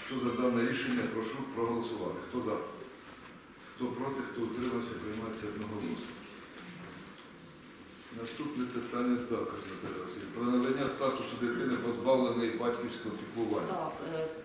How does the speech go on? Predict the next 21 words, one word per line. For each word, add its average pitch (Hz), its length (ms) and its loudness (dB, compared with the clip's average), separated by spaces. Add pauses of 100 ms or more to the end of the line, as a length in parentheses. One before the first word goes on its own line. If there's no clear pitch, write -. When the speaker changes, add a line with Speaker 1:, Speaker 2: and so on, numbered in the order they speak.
(260)
Speaker 2:
це 180 460 4 (400)
сестричка 151 800 2 (460)
Вікторії, 208 600 0
е, 151 500 0 (140)
дівчинка 156 520 0
десятого 175 340 0 (100)
січня, 156 400 0 (160)
Балуда 175 320 6
Софія 156 460 0
Юрівна, 190 380 2
десятого 175 340 2
січня 175 280 0
двадцять 160 280 0
другого 240 240 2
року 180 260 0
народження. 165 460 2 (260)
Питання 190 420 4
ідентичне, 165 600 4
надаємо 165 440 4
статус 202 340 2
дитини, 180 260 2